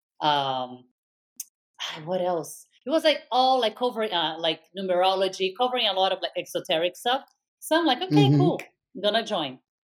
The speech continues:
Speaker 1: It wasn't that bad, the price, like I told you, like, I don't, like, it's five hundred, six,
Speaker 2: Mm.
Speaker 1: but at the time it was a lot for me. I'm like, "What am I doing?"
Speaker 2: Yeah. <laughs>
Speaker 1: And so decided to do that. I'm like, "Okay." So started the class a whole day, Saturday, Sunday.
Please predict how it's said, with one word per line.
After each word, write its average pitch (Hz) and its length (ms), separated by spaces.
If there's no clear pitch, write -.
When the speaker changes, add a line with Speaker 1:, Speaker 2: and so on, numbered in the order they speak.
Speaker 1:
It 202 80
wasn't 277 280
that 254 180
bad, 214 220
the 190 80
price, 185 380
like 156 180
I 160 60
told 170 380
you, 139 100
like, 135 260
I 143 60
don't, 139 320
like, 135 160
it's - 140
five 151 320
hundred, 156 300
six, 160 220
Speaker 2:
Mm. 135 100
Speaker 1:
but 160 160
at 175 80
the 185 80
time 226 260
it 196 40
was 160 140
a 151 60
lot 135 300
for 220 120
me. 214 160
I'm 196 100
like, 151 200
"What 160 140
am 160 100
I 147 80
doing?" 139 280
Speaker 2:
Yeah. 127 300
<laughs> 196 200
Speaker 1:
And 196 680
so 285 320
decided 320 380
to 330 100
do 285 120
that. 151 300
I'm 190 80
like, 196 240
"Okay." 202 360
So 208 480
started 262 360
the 269 60
class 247 340
a 214 40
whole 240 420
day, 208 200
Saturday, 196 500
Sunday. 180 500